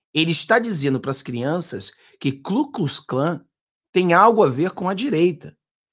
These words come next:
E todos vocês sabem que Ku Klux Klan foi criado pela esquerda americana.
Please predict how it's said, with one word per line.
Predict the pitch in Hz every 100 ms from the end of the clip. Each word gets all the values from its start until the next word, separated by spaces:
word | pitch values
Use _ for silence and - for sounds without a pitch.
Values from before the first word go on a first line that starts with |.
| _ _ -
E | 190 - _
todos | - 262 302 294 262 202
vocês | 196 190 - 143
sabem | 123 - 156 190 160 120
que | 139
Ku | 131 190 220
Klux | 147 113
Klan | - 135 151 190
foi | - 160
criado | - 139 135 143 185 196
pela | 190 131
esquerda | 113 - - - 185 233 254 226
americana. | 262 262 277 - 185 190 143